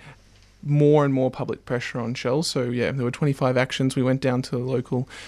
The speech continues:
Shell station. We announced to them and told them that we're gonna be seeing them in court. They don't seem to wanna change themselves voluntarily, and that's why we need, uh, to use the law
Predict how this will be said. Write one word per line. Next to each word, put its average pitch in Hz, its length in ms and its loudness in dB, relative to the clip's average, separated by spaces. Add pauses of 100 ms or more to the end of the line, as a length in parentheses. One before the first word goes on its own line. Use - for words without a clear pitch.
Shell 131 300 4
station. 135 580 2
We 120 320 -4
announced 131 420 -2
to - 80 -4
them 131 180 0
and 127 100 -2
told 135 220 2
them 127 140 0
that 113 100 -2
we're - 80 -4
gonna 127 160 0
be 123 100 -2
seeing 131 460 2
them 123 160 2
in 123 100 0
court. 143 320 0
They 135 80 4
don't 147 180 4
seem 135 280 0
to - 80 -6
wanna 127 180 0
change 127 400 -2
themselves 143 540 2
voluntarily, 135 640 2
and 151 100 0
that's 123 200 -2
why 123 120 2
we 120 120 0
need, 120 300 0 (360)
uh, - 160 0
to 113 160 -4
use 123 160 2
the 120 140 0
law 139 340 6